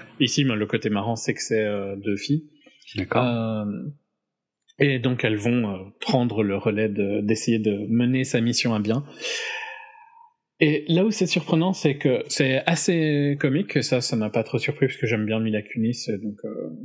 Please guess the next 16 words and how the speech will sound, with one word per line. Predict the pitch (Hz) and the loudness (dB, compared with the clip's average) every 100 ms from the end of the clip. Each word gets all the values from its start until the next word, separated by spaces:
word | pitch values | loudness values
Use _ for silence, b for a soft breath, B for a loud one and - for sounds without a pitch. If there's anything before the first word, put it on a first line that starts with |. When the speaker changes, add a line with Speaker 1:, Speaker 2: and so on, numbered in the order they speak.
| - _ 151 | -18 _ -4
Speaker 1:
j'aime | 127 113 | 0 0
bien | 123 | 0
ce | 120 | 0
genre | 117 113 117 | 0 0 -2
de | 110 | -2
comédie | 117 110 117 160 | 0 0 0 0
en | 156 | 0
général. | 131 143 180 B B B B - | -2 -2 -4 B B B B -4
Mais | - | -2
par | 139 | 0
contre, | 180 147 | 0 0
c'est | 147 143 - _ | -2 -4 -12 _
ultra | - 202 151 - 139 | 2 2 0 -2 0
violent. | 123 113 104 - _ _ - | 2 0 -2 -8 _ _ -4
Speaker 2:
Ah | 127 | 0
bon ? | 139 | 0